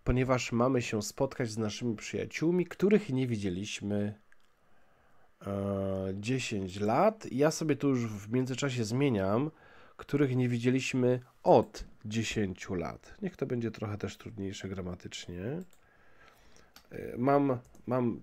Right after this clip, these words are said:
tą możliwość, przyjemność, że mogę te zdania też zmieniać w czasie rzeczywistym. To jest fajne,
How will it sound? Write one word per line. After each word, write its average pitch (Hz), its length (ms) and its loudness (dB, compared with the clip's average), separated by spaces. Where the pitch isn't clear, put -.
tą 120 360 0
możliwość, 120 640 0
przyjemność, 113 600 0
że 110 80 0
mogę 107 220 0
te 107 120 -2
zdania 101 280 0
też 92 200 -10
zmieniać 98 400 -2
w - 100 -14
czasie 95 400 -8
rzeczywistym. 95 800 -4
To - 140 -6
jest 104 160 -2
fajne, 90 420 -4